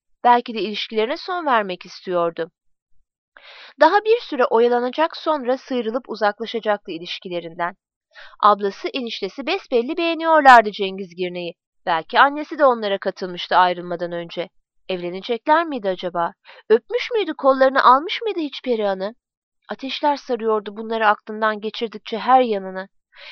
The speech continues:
Cengiz'in elinin ucu bile değse iğrenebilirdi Perihan'dan.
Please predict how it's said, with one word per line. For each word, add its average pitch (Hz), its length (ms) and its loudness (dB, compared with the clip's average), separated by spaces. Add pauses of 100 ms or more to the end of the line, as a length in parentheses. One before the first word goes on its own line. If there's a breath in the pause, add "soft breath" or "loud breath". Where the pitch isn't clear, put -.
(160 loud breath)
Cengiz'in 349 480 -4
elinin 294 380 -6
ucu 247 300 -2
bile 370 220 4
değse 277 420 -4
iğrenebilirdi 233 760 -2
Perihan'dan. 180 640 -4